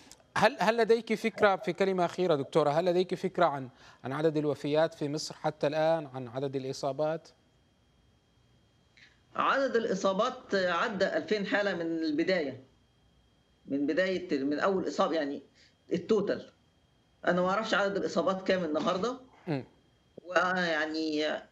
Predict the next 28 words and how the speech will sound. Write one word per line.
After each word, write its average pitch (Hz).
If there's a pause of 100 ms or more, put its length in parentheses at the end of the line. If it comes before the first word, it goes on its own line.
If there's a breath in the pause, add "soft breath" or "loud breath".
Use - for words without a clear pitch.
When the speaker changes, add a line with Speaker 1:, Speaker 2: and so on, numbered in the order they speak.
(460)
Speaker 2:
أنا 202
لا 220
أعمل 240
في 202
وزارة 214
الصحة، 196
أنا 156
أساسا 196
كنت 185
أعمل 190
في 175
وزارة 180
العدل. 151 (540)
Speaker 1:
مم. 127 (300)
طيب. 123 (200)
Speaker 2:
بس -
أنا 202
أعرف 233
إن 190
عدد 214
الوفيات 196
تقريبا 185
كان 180
مية 208
وتلاتين 180
لحد 160
امبارح. 143 (200)
Speaker 1:
مم. 117